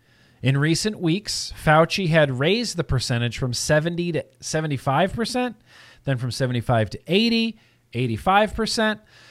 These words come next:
Allow me to quote verbatim from an article titled, "How Much Herd Immunity Is Enough?"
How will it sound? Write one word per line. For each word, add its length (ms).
Allow 280
me 80
to 80
quote 380
verbatim 800
from 260
an 80
article 440
titled, 480
"How 260
Much 300
Herd 340
Immunity 640
Is 260
Enough?" 540